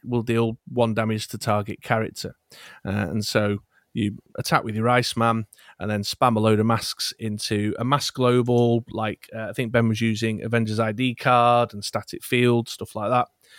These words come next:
to then do the ping damage with Turp, but you target your own Iceman with it in order to fire the damage across the field. However, um, that wasn't the only win condition that Ben had on his team. He was also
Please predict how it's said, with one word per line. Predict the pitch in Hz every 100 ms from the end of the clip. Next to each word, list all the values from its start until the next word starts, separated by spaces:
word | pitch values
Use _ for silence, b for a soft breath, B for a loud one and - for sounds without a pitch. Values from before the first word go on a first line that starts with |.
| B B -
to | 110
then | 110 104 101 _ _
do | - 127
the | 110
ping | 127 117
damage | 110 107 101
with | 101
Turp, | - 131 123
but | -
you | 107
target | - 117 104
your | 90 110
own | 107
Iceman | 101 98 - 101
with | 104 101
it | - _
in | 113
order | 107 101
to | -
fire | - 104
the | 98
damage | 110 104 98
across | - 98
the | -
field. | - 190 127
However, | 151 233 240 120 - B B B -
um, | 127 127 127 -
that | 185 190
wasn't | 175 156 135
the | 135
only | 156 143 127
win | 113 120
condition | 113 120 117 - 117 110 123
that | 120
Ben | 123
had | 113 117
on | 117
his | 117
team. | - 170 170
He |
was | 139
also | 147 147 - 131